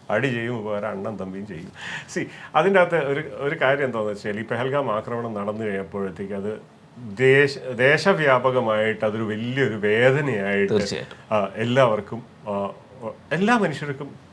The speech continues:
Speaker 1: ഉണ്ടായ ഒരു വലിയൊരു വേദനയായിരുന്നു. ആ ഒരു വേദന
Speaker 2: ഒട്ടും നീതീകരിക്കാനാവുന്നതായിരുന്നു.
Speaker 1: ഒട്ടും നീ-, ഒട്ടും ഒരു തരത്തിലും ന്യ-, എന്താ പറയണ്ടേ,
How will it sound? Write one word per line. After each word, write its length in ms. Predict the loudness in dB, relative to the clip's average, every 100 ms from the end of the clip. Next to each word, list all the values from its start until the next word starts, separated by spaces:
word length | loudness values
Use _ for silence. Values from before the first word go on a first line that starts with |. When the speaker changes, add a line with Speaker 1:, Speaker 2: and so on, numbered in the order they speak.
| -20 -20 -10
Speaker 1:
ഉണ്ടായ 440 | -6 0 4 6 6
ഒരു 260 | 2 -4
വലിയൊരു 320 | -2 2 2 4
വേദനയായിരുന്നു. 600 | 4 4 2 -2 -2 -10 -16 -20 -20 -20 -2 6
ആ 140 | 8
ഒരു 160 | 8 8
വേദന 440 | 6 6 8 8
Speaker 2:
ഒട്ടും 160 | 10 10
നീതീകരിക്കാനാവുന്നതായിരുന്നു. 1080 | 10 10 10 8 8 8 8 8 8 8 6
Speaker 1:
ഒട്ടും 120 | 8
നീ-, 100 | 8
ഒട്ടും 480 | 8 6 0 2 4
ഒരു 140 | 6
തരത്തിലും 520 | 8 8 6 4 4
ന്യ-, 100 | 2
എന്താ 440 | 4 6 6 8 8
പറയണ്ടേ, 320 | 8 4